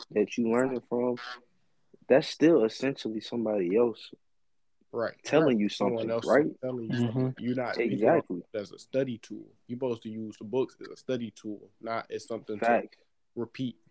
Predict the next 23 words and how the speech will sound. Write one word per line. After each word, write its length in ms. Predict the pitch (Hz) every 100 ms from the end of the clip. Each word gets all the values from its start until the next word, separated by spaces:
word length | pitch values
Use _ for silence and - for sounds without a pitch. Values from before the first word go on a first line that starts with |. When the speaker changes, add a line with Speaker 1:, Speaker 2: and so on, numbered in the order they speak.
| -
Speaker 2:
verbatim. 480 | 110 113 127 117 98 -
You 100 | 117
use 280 | 123 117 110
the 100 | 123
Speaker 1:
E-, 0 |
Speaker 2:
study 320 | 123 131 123
Speaker 1:
e-, 80 | -
Speaker 2:
tool 260 | 120 110 101
to 160 | 123 131
Speaker 1:
exactly, 360 | 123 101 85
Speaker 2:
your 140 | - 104
own 340 | 98 110 120
Speaker 1:
exactly. 240 | 107 95 - _ _
Speaker 2:
understandings. 640 | 117 120 104 - 127 127 107
Speaker 1:
And 0 | 95 - - _ _ _ _ _ -
that's 300 | 123 151 -
what, 220 | 127 117
you 140 | - 107
know, 200 | 101 95
coming 220 | 123 107
back 200 | 104 101
to 120 | - 101
my, 260 | 95 87